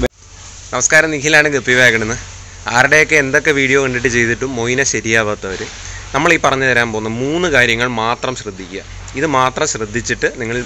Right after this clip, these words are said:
ഈ മിസ്റ്റേക്ക് ഒഴിവാക്കി ചെയ്ത് കഴിഞ്ഞാൽ ഉറപ്പായിട്ടും നിങ്ങളുടെ മൊയിന കൾച്ചർ നശിച്ചു പോവില്ല. അപ്പോൾ എന്തൊക്കെയാണ് വേണ്ടതെന്ന് നമുക്ക് നോക്കാം. ഇത് നമ്മുടെ കൾച്ചർ കുറേ നാളായിട്ട് ഇവിടെ ഉള്ളത്. ഇപ്പോൾ നമ്മളൊന്ന് റീസ്റ്റാർട്ട് ചെയ്യാൻ പോയി. ഇങ്ങനെ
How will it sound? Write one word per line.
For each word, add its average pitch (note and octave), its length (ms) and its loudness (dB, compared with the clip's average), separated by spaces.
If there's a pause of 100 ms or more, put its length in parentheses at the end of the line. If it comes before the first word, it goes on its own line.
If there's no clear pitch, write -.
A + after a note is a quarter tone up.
(160)
ഈ - 100 -4
മിസ്റ്റേക്ക് C3 420 0
ഒഴിവാക്കി B2 460 -2
ചെയ്ത് A2 220 -4
കഴിഞ്ഞാൽ G#2+ 320 -2
ഉറപ്പായിട്ടും B2 480 2
നിങ്ങളുടെ A#2 240 -6
മൊയിന A2 300 -4
കൾച്ചർ A2 220 -4 (100)
നശിച്ചു G2+ 260 -4
പോവില്ല. G#2 240 -6 (100)
അപ്പോൾ - 180 -2
എന്തൊക്കെയാണ് A#2+ 380 -2
വേണ്ടതെന്ന് A2 320 -4
നമുക്ക് G#2 220 -6
നോക്കാം. F#2+ 240 -8 (1300)
ഇത് C3 140 -4
നമ്മുടെ C3+ 260 -2 (380)
കൾച്ചർ B2+ 360 -2 (100)
കുറേ D3 320 -2
നാളായിട്ട് C#3+ 360 -2
ഇവിടെ C3+ 180 -2
ഉള്ളത്. B2 260 -4
ഇപ്പോൾ C#3+ 160 -4
നമ്മളൊന്ന് C#3+ 340 -2
റീസ്റ്റാർട്ട് D3+ 420 0
ചെയ്യാൻ A#2 300 -4
പോയി. G#2+ 180 -4
ഇങ്ങനെ D#3+ 200 -4